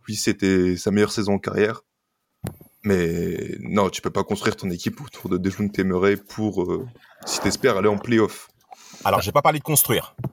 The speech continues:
Speaker 2: Attention.
Speaker 1: Ah, ok.
Speaker 2: J'ai pas parlé de
Speaker 1: Ok,
Speaker 2: construire.
Speaker 1: je, j'avais
Speaker 2: J'ai
Speaker 1: compris comme
Speaker 2: simplement
Speaker 1: ça.
Speaker 2: évoqué, ah non, non, non, non, j'ai simplement évoqué qu'il puisse prendre le poste un attitré comme ça a été le cas aux Spurs, mais pas en étant l'option numéro une.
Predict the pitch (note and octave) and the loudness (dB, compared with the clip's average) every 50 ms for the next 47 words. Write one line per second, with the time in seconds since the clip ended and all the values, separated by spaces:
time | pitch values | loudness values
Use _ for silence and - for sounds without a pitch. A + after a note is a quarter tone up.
0 | - - - - - B2+ - - G#2 G2+ G2 - - G2 - _ _ _ _ _ | -8 -8 -8 -4 -2 2 2 4 4 2 2 0 -2 -4 -4 _ _ _ _ _
1 | _ _ _ - _ _ - - G2 C#3 D#3 C#3+ - - - A2+ G2+ F#2+ E2 - | _ _ _ -20 _ _ -10 -6 -2 2 2 4 2 4 4 4 4 4 4 0
2 | G2 G2 G2+ - - - G#2+ A2 G#2 A2+ A2+ - F#3+ - F3 D#3+ E3+ E3+ E3+ D#3 | -2 -2 -2 -2 0 2 2 2 2 2 2 2 2 4 4 4 4 4 4 4
3 | - E3+ F3+ E3+ - - F3+ - - - - - - D#3 E3 E3 D#3 D3 C3 A2+ | 0 0 -2 -2 -2 -6 -10 -12 -12 -16 -6 0 0 2 2 2 2 2 0 0
4 | F#2 D2 C2 C#2+ E2+ - - - D#3 D3+ D#3 D3 C3+ C3+ C3+ - G3 G3+ - C3+ | -2 -2 -4 -4 -2 -2 -2 0 0 0 2 2 0 0 -2 -4 -6 -6 -6 -8
5 | A#2 - - - - - - D#3 F3 D3 A#2 - - - D#3+ D3+ - - - A#2+ | -8 -4 -2 0 0 0 -2 -2 -4 -4 -4 -2 0 2 2 2 2 0 0 -2
6 | - _ - D#3+ E3+ - - A#2+ - - C3 - - E3+ - D3 C#3 - C3 B2 | -2 _ 0 0 0 2 0 0 0 -2 -6 -4 -2 0 0 2 2 2 0 0
7 | - E3 C#3+ B2+ - D#3+ C#3+ B2 - - - D2+ C#2 C2+ D2 D#2 E2 D#2+ - D#3+ | -2 -2 -2 0 2 2 2 2 2 0 0 0 -2 -2 -4 -6 -4 0 2 2
8 | D#3 C#3+ B2+ A#2+ E3 D3 D3 C#3+ B2 - - D3+ D3+ C3+ C3 B2+ A#2 A#2 - - | 2 2 2 2 2 0 2 0 0 0 0 0 0 0 0 0 -2 -2 -2 -2
9 | F#3 C3+ F#2 | -2 -2 -2